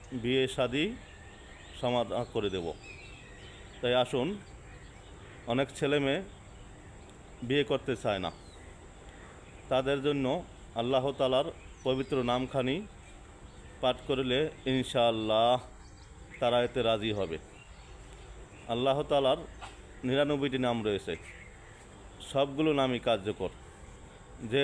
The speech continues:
যেই নিয়তে পড়ে আল্লাহ তাআলা তা পূর্ণ করেন। তো আজকে আমরা এমন একটি নাম শিখব, এই নামের উসিলায় আল্লাহ তাআলা আমার মেয়ের বিয়ে শাদীর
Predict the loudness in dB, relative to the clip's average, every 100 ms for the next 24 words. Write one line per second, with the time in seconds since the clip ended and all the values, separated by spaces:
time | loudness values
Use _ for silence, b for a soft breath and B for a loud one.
0 | 4 4 4 2 2 2 4 4 2 0
1 | 4 6 6 4 2 4 4 2 2 0
2 | -2 0 -2 -4 -6 -14 -18 -18 -18 -18
3 | -18 0 2 2 2 2 4 2 2 -6
4 | -8 -2 2 2 0 0 2 2 0 -4
5 | 0 2 0 -2 -16 -18 -2 0 2 2
6 | 2 0 2 4 4 4 2 4 4 4
7 | 4 4 4 4 4 0 -8 -18 -18 -18
8 | -6 -2 2 2 2 4 4 2 -2 -6
9 | 0 2 2 2